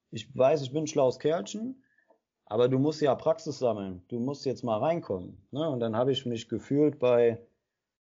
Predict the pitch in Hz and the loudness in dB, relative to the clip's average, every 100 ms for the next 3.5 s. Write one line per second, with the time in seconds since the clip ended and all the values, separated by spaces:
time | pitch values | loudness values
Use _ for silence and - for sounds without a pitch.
0 | _ - 180 - - 165 160 156 156 - | _ -2 -2 -2 -10 0 2 2 -2 -10
1 | - - 151 143 135 139 160 175 175 165 | -12 -6 -4 0 0 2 2 2 2 4
2 | 185 185 196 196 180 143 143 135 131 131 | 2 2 0 0 0 0 0 0 0 -2
3 | 156 180 208 262 | -2 0 0 -2